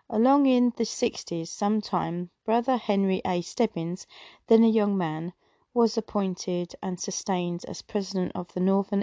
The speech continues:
Illinois District. One of the conditions upon which he accepted this office was that he should be furnished with means of transportation through and about the district. I was living in Plano at the time, and had a fair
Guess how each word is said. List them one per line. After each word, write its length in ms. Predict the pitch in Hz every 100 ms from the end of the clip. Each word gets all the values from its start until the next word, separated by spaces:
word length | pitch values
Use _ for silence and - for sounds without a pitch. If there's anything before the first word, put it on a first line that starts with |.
| -
Illinois 400 | 180 170 170 170
District. 520 | 202 - - - - - - - - _ -
One 160 | 240 269
of 140 | 254
the 80 | 240
conditions 640 | - 226 233 - 202 190
upon 320 | 196 - 202
which 220 | 190 - -
he 200 | 214 202
accepted 540 | - - - - 180
this 200 | - -
office 420 | 175 - 180 180 - - - -
was 160 | 202
that 140 | - 202
he 80 | 202
should 280 | - 214
be 100 | -
furnished 680 | 202 - 240 170 165 - - -
with 160 | 185
means 420 | 202 185 190 190 -
of 80 |
transportation 840 | - 247 233 - - 165 - - 175 - - _
through 500 | _ - 226 214 214 -
and 220 | 196 185
about 320 | 180 170 175
the 80 | 180
district. 540 | 190 - - - - - _ _ _ _ _ - -
I 80 | 202
was 200 | 202 208
living 240 | 277 285
in 100 | 285
Plano 480 | 240 - 208 180 170
at 140 | 175 -
the 60 |
time, 360 | - 175 165 180 - - - - -
and 180 | 208 196
had 160 | 208
a 60 | 196
fair 340 | - 277 277